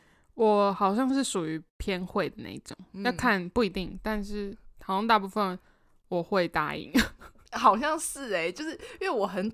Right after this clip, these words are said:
Speaker 2: 很不喜欢，就是说，“诶，我们现在有加入会员可以折五十块哦”，类似这种。
Speaker 1: 对，对，对。
Speaker 2: 好，如果这种可能会觉得，“诶，那好，试试看。”那如果说，
Speaker 1: 嗯。
Speaker 2: “要加入我们会员几点吗？几点你要吗？”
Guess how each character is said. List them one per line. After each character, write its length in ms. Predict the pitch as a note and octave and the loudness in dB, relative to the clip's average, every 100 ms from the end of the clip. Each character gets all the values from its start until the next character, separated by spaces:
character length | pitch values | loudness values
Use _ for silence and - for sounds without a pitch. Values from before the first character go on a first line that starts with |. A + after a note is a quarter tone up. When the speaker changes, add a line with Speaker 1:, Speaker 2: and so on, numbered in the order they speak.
| _ | _
Speaker 2:
很 240 | - G3+ E3+ | -10 -8 -6
不 140 | C4 | -8
喜 220 | B3+ E3+ | -10 -8
欢， 160 | F3+ G3 | -6 -4
就 80 | G#3 | -6
是 60 | |
说 200 | G#3 G3 - _ _ _ - | -6 -10 -10 _ _ _ -10
，“诶， 120 | F#4+ | -6
我 80 | D#4+ | -4
们 120 | A#3+ | -4
现 100 | D#4 | -4
在 80 | D#4 | -2
有 140 | G#3+ | -2
加 180 | G3 A#3 | 0 0
入 140 | C4+ | 0
会 200 | C4 C#4 | 0 0
员 200 | G#3+ F3+ | 0 -2
可 120 | F#3 A3+ | -2 -4
以 80 | - | -4
折 260 | - E3 | -2 -2
五 140 | C3+ D3+ | -2 -6
十 140 | - | -8
块 300 | - F3+ C3+ | -4 -2 -2
哦”， 100 | A#2 | -2
类 140 | A2 E3 | -4 -4
似 160 | - | -4
这 120 | A3 G#3 | -4 -4
种。 180 | F#3+ F#3+ | -6 -8
Speaker 1:
对， 100 | - | -8
对， 80 | |
对。 40 | G3+ | 0
Speaker 2:
好， 120 | C4+ | 0
如 100 | E4+ | 2
果 80 | D4 | 0
这 220 | - C4+ | -2 -4
种 160 | G3+ E3 | -4 -4
可 200 | - D#3 | -8 -10
能 200 | D3+ F3 | -10 -8
会 440 | A#3 A3 E3 - | -4 -4 -4 -8
觉 180 | - E3 | -8 -6
得 80 | E3 | -4
，“诶， 160 | G3+ | -2
那 140 | A#3 G#3+ | -2 -2
好， 200 | F3+ - | -2 -6
试 220 | - E3+ | -6 -10
试 180 | - E3 | -10 -10
看。” 240 | - - | -8 -6
那 100 | A3 | -2
如 80 | B3+ | 0
果 80 | G#3+ | 0
说， 120 | A3+ | -4
Speaker 1:
嗯。 40 | - - - | -8 -16 -8
Speaker 2:
“要 60 | F4+ | -4
加 180 | F4 F4 | 2 2
入 100 | D#4 | 2
我 60 | |
们 120 | G#3+ | 0
会 180 | B3 D4 | -2 0
员 140 | G#3 A3 | 0 -2
几 200 | G3 G#3+ | -6 -8
点 240 | A#3 F3 | -6 -6
吗？ 360 | E3+ E3+ F3 - - - | -4 -6 -8 -14 -20 -14
几 160 | G#3+ | -10
点 180 | A3 F#3+ | -6 -6
你 140 | D3+ | -8
要 160 | D#3 D#3 | -8 -8
吗？” 220 | E3+ F#3 | -10 -14